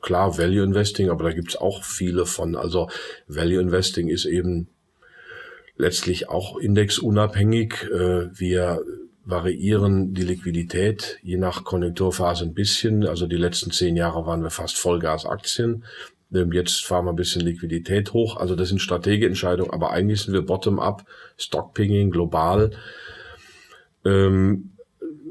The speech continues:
mit diesen ganzen Boxen, also Mid Cap, Large Cap, Small Cap und Growth, Value, Blend und so weiter, da f-, fühlen wir uns nicht so wohl, sondern wir, ähm,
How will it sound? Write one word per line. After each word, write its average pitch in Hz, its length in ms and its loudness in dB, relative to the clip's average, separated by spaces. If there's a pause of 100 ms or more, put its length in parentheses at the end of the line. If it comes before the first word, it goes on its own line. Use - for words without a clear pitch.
(120)
mit 104 180 0
diesen 107 220 2
ganzen 98 380 2
Boxen, 104 480 2
also 90 400 2
Mid 98 240 0
Cap, 95 280 0 (360)
Large 90 340 -4
Cap, 92 260 -2
Small 95 400 0
Cap 90 360 -4
und 92 280 -2
Growth, 90 640 0
Value, 92 400 2
Blend 90 380 0
und 92 140 -4
so 90 140 -2
weiter, 90 300 0
da 85 200 -2 (640)
f-, - 560 -12 (100)
fühlen 101 240 2
wir 98 80 4
uns 90 140 -2
nicht 98 160 0
so 90 160 0
wohl, 92 200 2
sondern 87 320 -2
wir, 90 300 2 (1040)
ähm, 87 540 -4